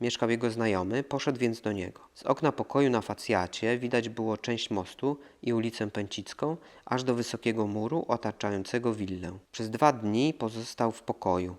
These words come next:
obserwując most i drogę. Ogarnęło go złe przeczucie, gdy do zmroku nie widział ich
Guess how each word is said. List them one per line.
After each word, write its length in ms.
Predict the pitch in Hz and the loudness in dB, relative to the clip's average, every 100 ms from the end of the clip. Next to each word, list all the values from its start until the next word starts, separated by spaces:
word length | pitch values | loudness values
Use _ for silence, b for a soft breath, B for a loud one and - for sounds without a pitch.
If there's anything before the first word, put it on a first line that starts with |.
| b b b | b b b
obserwując 580 | 123 - 117 113 107 - | -14 -2 0 2 2 2
most 340 | 127 139 - | -2 -2 -8
i 40 | 117 | -6
drogę. 340 | - 82 92 - - _ | 0 -2 -2 -12 -18 _
Ogarnęło 460 | 113 113 110 143 135 | 0 2 4 4 4
go 140 | 120 | 2
złe 160 | 117 139 | 0 -2
przeczucie, 680 | - 110 101 92 - 123 165 | -2 -2 -2 -2 0 -2 -2
gdy 140 | 117 117 | -2 2
do 120 | 110 | 2
zmroku 400 | 104 113 139 135 | 2 0 0 2
nie 120 | 113 | 0
widział 320 | 110 117 113 | 0 2 2
ich 260 | - 113 - | 2 -6 -6